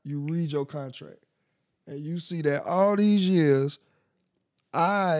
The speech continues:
have been paying for writers that I don't use. And I've been very vocal about not using writers because I know how this male-dominated industry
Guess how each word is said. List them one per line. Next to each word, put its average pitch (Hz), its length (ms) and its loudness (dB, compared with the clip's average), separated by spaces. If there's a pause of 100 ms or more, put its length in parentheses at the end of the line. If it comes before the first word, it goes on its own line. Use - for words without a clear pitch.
have 143 240 -6
been 147 180 -6
paying 143 440 -10
for 135 400 -10
writers 131 680 -4
that 117 200 -8
I 113 180 -12
don't 135 440 -14
use. 127 680 -16 (460)
And 147 140 -8
I've 143 180 -2
been 151 220 -4
very 170 320 -4
vocal 156 680 -4 (440)
about 165 760 -4 (720)
not 160 340 -4
using 165 420 -6
writers 160 380 -6
because 160 420 -10
I 180 220 -8
know 165 480 -6
how 156 500 -4 (260)
this 139 240 -6
male-dominated 170 1120 0
industry 226 680 -6